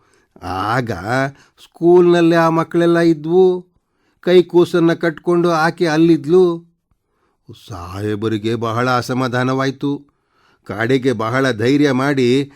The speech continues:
ಆಕೆನ ಅಲ್ಲಿಂದ ವರ್ಗ ಮಾಡಿಬಿಟ್ರು." ಪುನಃ ಇಲ್ಲಿಗೆ ವರ್ಗ ಮಾಡಿಸ್ಕೊಡ್ಬೇಕೆಂದು ಕೇಳ್ತಾ ಇದ್ದಾನಲ್ಲ ಆ ಮನುಷ್ಯ. ಜೊತೆಗೆ ಕರಿಯಪ್ಪನವರ ಶಿಫಾರಸು ಪತ್ರ ಬೇರೆ ತಂದುಕೊಟ್ಟಿದ್ದಾನೆ.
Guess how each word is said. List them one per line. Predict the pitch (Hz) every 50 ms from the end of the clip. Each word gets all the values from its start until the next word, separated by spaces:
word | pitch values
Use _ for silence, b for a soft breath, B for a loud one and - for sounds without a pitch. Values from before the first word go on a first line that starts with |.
| B B B -
ಆಕೆನ | 110 135 139 117 139 135 139 147
ಅಲ್ಲಿಂದ | 143 143 139 139 143 147
ವರ್ಗ | 143 131 135 135 127
ಮಾಡಿಬಿಟ್ರು." | 156 160 160 156 151 151 156 156 147 170 160 151 - - _ _ _ _ _ _ _ _ _ _ _ _ _ _
ಪುನಃ | - 135 143 147 139 117 131
ಇಲ್ಲಿಗೆ | 131 127 117 110 107 110 110 92 95
ವರ್ಗ | 95 101 101 95 113
ಮಾಡಿಸ್ಕೊಡ್ಬೇಕೆಂದು | 117 110 104 104 98 98 95 - - - 95 98 95 98 92 92 - 98 95 95 90 92 92 95 92 90 90 87 -
ಕೇಳ್ತಾ | _ - 110 107 104 - 107 92
ಇದ್ದಾನಲ್ಲ | 92 92 90 92 90 92 87 90 90
ಆ | 90 90
ಮನುಷ್ಯ. | 90 90 90 92 90 - - - 92 92 92 90 - _ _ _ _ _ _ _ _ _ _ _ _ _ _ -
ಜೊತೆಗೆ | 87 98 98 98 - 113 101 87 82 - 87 87 - _ _ _ _ _
ಕರಿಯಪ್ಪನವರ | - 107 110 117 120 117 110 - 104 98 92 95 95
ಶಿಫಾರಸು | 90 - - 104 - - 120 113 104 98 95 - 101
ಪತ್ರ | 87 - 95 90 - 101 104 101
ಬೇರೆ | 92 98 95 95 98
ತಂದುಕೊಟ್ಟಿದ್ದಾನೆ. | 95 - 95 95 95 - 104 95 90 - 98 90 90 92 92 95 95